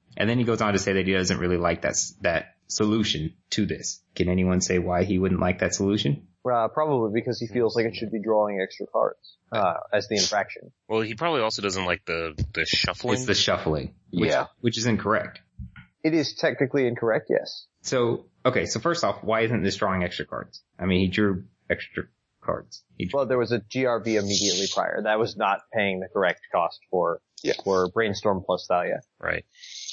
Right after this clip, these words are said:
Speaker 3: If, if the game rule violation is the drawing of the extra card, then it's drawing extra cards. But if something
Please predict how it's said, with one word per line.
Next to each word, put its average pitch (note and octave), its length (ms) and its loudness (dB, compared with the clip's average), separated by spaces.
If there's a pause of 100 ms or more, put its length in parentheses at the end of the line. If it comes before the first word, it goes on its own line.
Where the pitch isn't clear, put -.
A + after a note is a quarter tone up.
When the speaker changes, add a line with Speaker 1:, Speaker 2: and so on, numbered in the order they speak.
(140)
Speaker 3:
If, - 380 -2
if C#3 180 -2
the B2 100 2
game B2+ 420 -4
rule C#3+ 180 -4
violation G#2+ 800 0 (580)
is B2+ 600 0 (180)
the G2 120 -10 (200)
drawing A2+ 380 0
of G#2+ 160 -4
the A2 180 2
extra G#2+ 300 -2
card, A2 540 -2 (340)
then G#2 180 2
it's G2+ 180 0
drawing G2 340 0
extra F2 260 -4
cards. C#2+ 400 -6
But F2 140 -6
if E2 100 -4
something G#2+ 480 -2